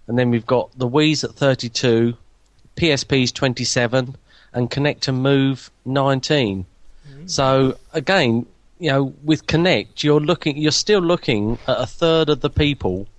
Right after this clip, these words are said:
Speaker 1: have gone out, that own Xboxes, have gone out and bought a Kinect. Now, as I sa-, as we said last week, if that is transformed across Europe or whatever, then <laughs> they've got a hell of a, um,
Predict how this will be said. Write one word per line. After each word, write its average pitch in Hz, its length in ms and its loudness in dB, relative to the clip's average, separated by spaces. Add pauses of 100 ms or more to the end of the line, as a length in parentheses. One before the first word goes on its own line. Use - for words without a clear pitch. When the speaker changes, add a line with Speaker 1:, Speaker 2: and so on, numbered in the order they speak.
(260)
Speaker 1:
have 120 140 0 (260)
gone 139 200 0
out, 127 280 2
that 117 160 0
own 135 180 2
Xboxes, 110 640 -6
have 110 180 -4
gone 123 200 0
out 120 200 0
and 113 100 -4
bought 110 340 2 (340)
a 104 60 -8
Kinect. 107 580 -4 (640)
Now, 117 260 2
as 113 160 -4
I 120 40 -4
sa-, 143 220 0
as 123 200 0
we 123 80 -2
said 131 220 -2
last 143 320 0
week, 101 400 -6
if 120 160 -6
that 151 240 -2 (1080)
is 131 200 -4
transformed 127 720 -4
across - 520 -4 (960)
Europe 120 580 2
or 104 120 0
whatever, 98 460 -2
then 120 420 0
<laughs> 110 40 -6
they've 127 280 -2
got 120 220 2
a 117 40 0
hell 147 200 0
of 120 140 -2
a, 123 180 0 (240)
um, 123 520 -2